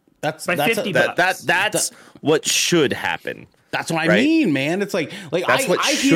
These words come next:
Speaker 1: hear,
Speaker 3: happen.
Speaker 1: I hear, I hear, we have, we'd like to introduce the brand new P S five Slim, and it comes up on the screen, right, where Squidward is. It comes up on the screen, you see it, and it says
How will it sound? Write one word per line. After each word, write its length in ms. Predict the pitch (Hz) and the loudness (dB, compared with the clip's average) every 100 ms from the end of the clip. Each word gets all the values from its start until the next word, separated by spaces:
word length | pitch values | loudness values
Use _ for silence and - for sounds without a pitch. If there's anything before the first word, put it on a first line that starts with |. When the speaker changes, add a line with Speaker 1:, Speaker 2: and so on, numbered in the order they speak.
| 254 | 2
Speaker 1:
hear, 60 | 247 | 0
Speaker 3:
happen. 320 | 69 - - | -4 -6 -4
Speaker 1:
I 120 | 208 | -4
hear, 480 | 202 233 190 170 - - | 0 0 0 0 -4 -8
I 140 | 170 | -4
hear, 280 | 202 190 151 | 0 0 0
we 280 | 127 160 247 | -2 -2 0
have, 420 | 185 180 165 151 | 0 0 -2 -4
we'd 240 | 143 175 220 | -4 -2 0
like 240 | 220 226 | -2 -2
to 100 | 247 | -4
introduce 800 | 196 - 196 135 131 120 - - - _ _ - | -2 -2 -4 -2 -2 -2 -6 -10 -14 _ _ -6
the 120 | 143 | -4
brand 460 | 147 160 202 202 165 | -2 -2 0 0 0
new 340 | 143 113 107 - _ _ _ _ _ _ | 0 -2 -6 -12 _ _ _ _ _ _
P 240 | - 147 | -6 -4
S 140 | 127 - | -4 -4
five 280 | 113 107 - | -6 -6 -8
Slim, 360 | - 87 80 - _ | -12 -14 -16 -20 _
and 120 | 120 | -8
it 80 | 127 | -6
comes 260 | - 202 175 | -4 -2 -2
up 160 | 196 | -2
on 140 | 165 151 | -2 -2
the 80 | 143 | -4
screen, 440 | - 113 101 98 | -8 -10 -12 -14
right, 320 | 107 107 104 - 110 | -8 -8 -8 -12 _
where 120 | 127 | -14
Squidward 540 | 117 - 147 110 107 95 85 | -12 -6 -6 -6 -14 -16 -16
is. 180 | - - _ _ _ - | -16 -18 _ _ _ -16
It 80 | 123 | -6
comes 240 | 190 175 | -4 -4
up 140 | 190 180 | -4 -4
on 120 | 160 | -4
the 80 | 147 | -4
screen, 440 | - 117 101 107 | -6 -6 -6 -8
you 120 | 117 131 | -8 -6
see 320 | - 196 135 | -4 -2 -2
it, 200 | 104 - - - - - | -4 -8 -18 -20 -18 -6
and 160 | 139 | -4
it 40 | 135 | -2
says 420 | 156 131 113 | -2 -2 -4